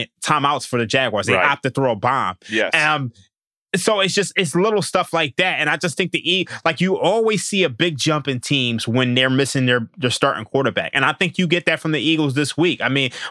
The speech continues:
Speaker 1: Micah Parsons was talking, you know, real crazy about, um, Jalen Hurts.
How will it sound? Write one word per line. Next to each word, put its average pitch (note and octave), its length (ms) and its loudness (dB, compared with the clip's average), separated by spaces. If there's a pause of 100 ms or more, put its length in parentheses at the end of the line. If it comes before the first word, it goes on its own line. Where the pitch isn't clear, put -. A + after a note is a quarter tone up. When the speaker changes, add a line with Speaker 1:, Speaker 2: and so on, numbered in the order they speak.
Speaker 1:
Micah D#3+ 260 2
Parsons D#3 480 0
was C3 160 -2
talking, D3 500 0 (280)
you B2+ 80 2
know, B2 140 2
real C#3+ 280 2
crazy D3 600 0 (160)
about, C3 540 2
um, B2 280 0
Jalen D3 360 0
Hurts. D3+ 340 -2